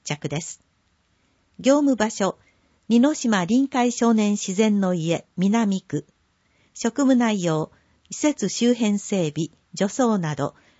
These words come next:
業務員補助。給与、報酬など、七時間四十五分勤務で、日額七千三百円。採用見込み一人。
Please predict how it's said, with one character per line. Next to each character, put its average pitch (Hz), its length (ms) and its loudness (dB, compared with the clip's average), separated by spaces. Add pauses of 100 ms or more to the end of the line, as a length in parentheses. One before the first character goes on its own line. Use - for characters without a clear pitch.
(200)
業 233 200 4
務 269 200 4
員 208 260 2
補 160 200 -2
助。 - 180 -6 (1160)
給 285 240 2
与、 180 200 2
報 - 180 -2
酬 196 360 -2
な 170 160 -4
ど、 160 220 -2 (320)
七 247 240 2
時 254 100 -6
間 240 320 0
四 254 220 4
十 190 180 0
五 180 140 -4
分 233 260 2
勤 220 280 0
務 170 120 0
で、 160 240 -2 (200)
日 240 280 0
額 226 460 0
七 240 280 0
千 226 240 0
三 180 280 -4
百 170 260 -6
円。 147 300 -2 (500)
採 254 300 -2
用 233 240 0
見 220 160 0
込 190 160 -2
み 240 240 2
一 - 280 -4
人。 143 200 -8